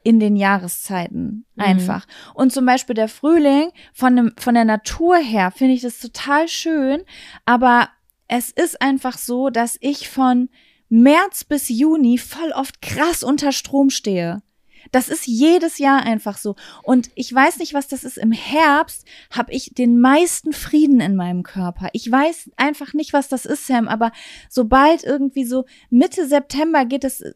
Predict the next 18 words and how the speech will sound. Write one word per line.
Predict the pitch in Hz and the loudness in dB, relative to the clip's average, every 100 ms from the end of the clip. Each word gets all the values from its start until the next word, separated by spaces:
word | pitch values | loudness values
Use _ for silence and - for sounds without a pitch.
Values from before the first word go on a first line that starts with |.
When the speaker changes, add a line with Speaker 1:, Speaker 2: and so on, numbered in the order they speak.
| - | 0
Speaker 1:
Anfang | 285 320 302 277 | 0 0 0 0
Mitte | 285 247 | 0 -4
September | 254 - 269 294 269 | -4 -4 -2 2 2
geht | 254 240 | 0 -4
das | 233 | -4
los | 254 269 320 - | -2 0 0 -2
plötzlich, | - 226 220 - 233 247 269 - - - - | -2 0 0 -2 -2 0 -2 -10 -20 -12 -2
dass | 247 254 | -2 -2
ich, | 247 - | -10 -4
als | 247 - 233 | -4 -2 0
würde | 330 320 | 2 4
mein | 277 247 | 2 2
ga-, | 269 - | -2 0
mein | 254 277 | 2 4
ganzes | 254 311 415 330 - | 4 2 0 -10 -12
System | 262 - - 302 302 _ _ - | -14 -12 -2 0 -2 _ _ -6
plötzlich | 254 262 269 - 262 247 - _ _ _ - | 0 0 -2 -4 -4 -4 -14 _ _ _ -4
ausatmen. | 233 247 277 - 180 170 - 180 | 2 4 2 0 -8 -8 -6 -4